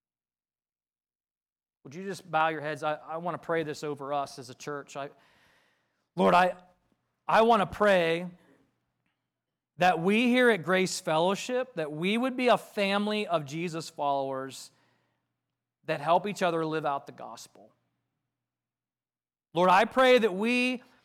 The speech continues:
as a, as a group of, of Jesus followers, that we would be quick to listen, slow to speak, slow to anger. I pray that we would be willing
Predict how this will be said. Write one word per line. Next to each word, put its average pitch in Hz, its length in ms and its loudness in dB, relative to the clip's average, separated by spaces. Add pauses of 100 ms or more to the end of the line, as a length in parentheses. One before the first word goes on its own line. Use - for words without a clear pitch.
(580)
as 190 220 2
a, 190 240 4
as 175 160 -2
a 170 120 2
group 180 520 0
of, 185 240 2 (140)
of 165 160 -4
Jesus 220 400 -4
followers, 170 440 4
that 160 120 -2
we 214 400 0
would 226 180 4
be 180 140 0
quick 226 360 -2
to 262 80 0
listen, 202 680 -2
slow 202 500 2
to 254 80 0
speak, 214 480 -4
slow 196 400 -2
to 202 160 0
anger. 147 540 -10 (1120)
I 202 100 4
pray 285 300 4
that 240 120 4
we 247 200 2
would 240 200 0
be 196 160 -2
willing 185 880 2